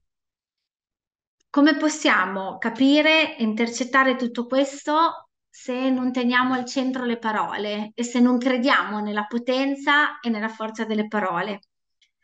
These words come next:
Le parole servono per esprimere ed esprimersi, per essere ascoltate, raccolte, e solo in questo modo crediamo di poter essere in grado di orientare i giovani e orientare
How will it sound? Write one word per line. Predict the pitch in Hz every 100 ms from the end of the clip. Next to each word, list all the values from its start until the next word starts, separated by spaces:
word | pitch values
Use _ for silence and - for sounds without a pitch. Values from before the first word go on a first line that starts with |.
| _ _ 247
Le | 247
parole | 262 277 311 339
servono | - 240 220 220 214 208 202
per | 233 208
esprimere | 214 - 269 269 302 320 339 - - _ _ _ _ _ -
ed | 202
esprimersi, | 208 - 254 247 269 285 285 - 320 311
per | 233 208
essere | 208 - 202
ascoltate, | 202 - 196 196 226 226 262 262 269 294 294 - _ _ _ _ -
raccolte, | 202 196 - 233 226 247 254 285 285 311 - _ -
e | 240
solo | 240 294 294 320 330 330 - - _ -
in | 240
questo | 240 254 - 247
modo | 233 233 247 254 277 311 - _ _ _
crediamo | - 254 233 254 240 277 262
di | 233
poter | 240 240 226
essere | 233 - 233
in | 226
grado | 226 220 233 233 262
di | 202 196 -
orientare | 226 233 226 240 254 240
i | 233
giovani | 240 240 262 285 320 302 _
e | 247
orientare | 240 240 247 233 220 233 247 247